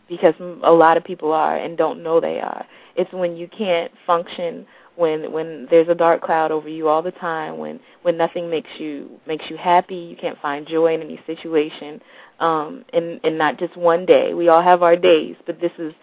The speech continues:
weeks and months and, and maybe years. Um, so, so yeah, I was, I was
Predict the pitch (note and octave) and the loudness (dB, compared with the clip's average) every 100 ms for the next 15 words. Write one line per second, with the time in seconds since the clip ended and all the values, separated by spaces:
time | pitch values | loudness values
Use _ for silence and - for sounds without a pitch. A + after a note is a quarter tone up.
0 | - _ F#3 G3 - - D#3 D#3+ D#3+ C3+ | -20 _ -6 -6 -6 -8 -8 -2 0 0
1 | - _ D3+ D3+ - D#3+ D#3+ D#3 D#3 D#3 | -6 _ -14 -12 -8 -8 -4 -4 -4 -6
2 | E3 D3+ E3 F3+ - D3+ D#3 - G#3 _ | -4 0 0 -2 -8 -14 -14 -18 -20 _
3 | _ _ _ _ - E3 D#3 - - - | _ _ _ _ -4 -2 -2 -4 -8 -12
4 | - - - D#3+ A2 - D#3 D#3 E3 D#3+ | -16 -16 -6 -4 -4 -6 -2 0 0 0
5 | - D#3+ E3 | -2 -2 -2